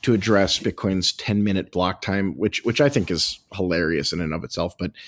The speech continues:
no one seems to really realize that the only thing that really matters, the only, the only speed that matters is zero seconds, right? Uh, if you can't get, if you can't get payments down to zero,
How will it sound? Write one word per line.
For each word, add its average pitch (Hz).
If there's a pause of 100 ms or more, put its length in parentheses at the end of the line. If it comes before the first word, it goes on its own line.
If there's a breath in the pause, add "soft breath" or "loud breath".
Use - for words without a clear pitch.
(360 loud breath)
no 143
one 196
seems 180
to 139
really 113
realize 95
that 90
the 110
only 135
thing 131
that 101
really 98
matters, 104
the 117
only, 117
the 110
only 110
speed 104
that 98
matters 87
is 87
zero 87
seconds, - (140)
right? 90 (600 loud breath)
Uh, 90 (280)
if 113
you 127
can't 147
get, - (200)
if 110
you 135
can't 151
get 151
payments 113
down 95
to 90
zero, 92